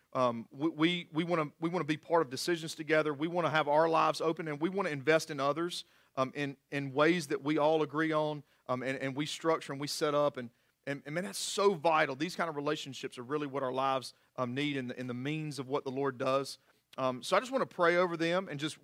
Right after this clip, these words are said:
welcome them because they've already been here. Their faces I know are familiar to you. Um, but this too kinda hopefully sets a target in your mind. If you haven't had a chance to really have a conversation, this is your church home, your family.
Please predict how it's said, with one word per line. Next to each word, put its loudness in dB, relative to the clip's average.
welcome 4
them 0
because -6
they've 4
already 6
been -2
here. 0
Their -2
faces 0
I 4
know 2
are 0
familiar -2
to -4
you. -6
Um, 2
but -2
this 4
too -4
kinda 2
hopefully 2
sets 0
a -4
target 0
in -2
your -4
mind. 2
If -8
you 0
haven't 6
had 2
a -4
chance -2
to -16
really 0
have 4
a 0
conversation, 0
this 0
is -6
your 0
church 2
home, 0
your -2
family. 2